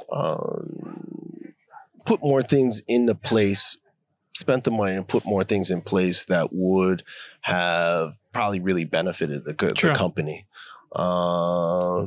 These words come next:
Speaker 1: but, you know, I can't do anything about that because I worked with the best information that I had at
Speaker 2: Sure.
Speaker 1: the time.
Speaker 2: I mean, and
Speaker 1: Um,
Speaker 2: you, and, and it lasted,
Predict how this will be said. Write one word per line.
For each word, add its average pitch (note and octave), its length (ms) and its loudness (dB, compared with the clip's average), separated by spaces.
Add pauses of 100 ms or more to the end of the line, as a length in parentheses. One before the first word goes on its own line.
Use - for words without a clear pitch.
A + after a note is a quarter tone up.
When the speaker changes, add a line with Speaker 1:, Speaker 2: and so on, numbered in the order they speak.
Speaker 1:
but, F3+ 160 0
you B3 80 0
know, B3 100 4
I E3+ 100 2
can't E3+ 260 2
do E3+ 160 4
anything A2 320 2
about E2 320 0
that E2+ 160 0
because G2+ 260 2
I G2+ 60 4
worked A2 440 0
with G#2+ 180 2
the G2 260 4
best F#2+ 280 2
information F#2+ 580 -2
that G2+ 120 2
I F#2+ 80 2
had G2+ 220 2
at A#2 120 0
Speaker 2:
Sure. F#3 140 4
Speaker 1:
the F3 80 4
time. E2 240 -2 (480)
Speaker 2:
I D#3 80 0
mean, D#3+ 200 4
and F3 240 4
Speaker 1:
Um, D#3+ 60 2
Speaker 2:
you, D3+ 300 -2
and, E3+ 260 0
and D#3+ 220 4
it C3+ 120 2
lasted, C#3 580 0